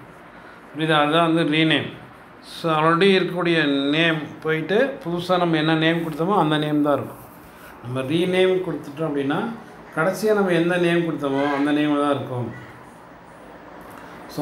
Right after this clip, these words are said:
already இருக்கக்கூடிய name வந்து போயிடும் அதுல. So, அதான் வந்து ரீநேம்னா ஒரு ஃபைலை வந்து வேற ஒரு நேமா வந்து மாத்துறது. அது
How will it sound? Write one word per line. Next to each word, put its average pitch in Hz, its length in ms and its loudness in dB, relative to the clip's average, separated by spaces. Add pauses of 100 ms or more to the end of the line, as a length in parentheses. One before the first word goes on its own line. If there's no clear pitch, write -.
already 170 320 2
இருக்கக்கூடிய 165 420 0 (120)
name 156 240 0
வந்து 175 300 0 (120)
போயிடும் 135 380 -2
அதுல. 120 220 -4 (840)
So, 160 160 -8
அதான் 170 260 2
வந்து 165 160 2 (120)
ரீநேம்னா 156 640 0
ஒரு 143 340 0
ஃபைலை 160 420 2
வந்து 143 200 0 (180)
வேற 147 180 0
ஒரு 143 200 0
நேமா 151 340 0
வந்து 147 220 0 (180)
மாத்துறது. 147 540 0 (800)
அது 139 80 -6